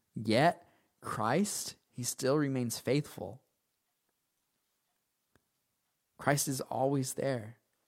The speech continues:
wed-, ready to receive us.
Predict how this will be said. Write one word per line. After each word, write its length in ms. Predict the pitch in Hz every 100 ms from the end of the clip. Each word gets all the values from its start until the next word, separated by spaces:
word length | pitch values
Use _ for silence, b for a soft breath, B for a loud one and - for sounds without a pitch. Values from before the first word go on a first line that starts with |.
| _ _ _ _ _ _ _ _ -
wed-, 240 | 120 127 127
ready 360 | 131 131 156 170
to 160 | 147
receive 460 | 127 120 - 156 127
us. 400 | 107 - -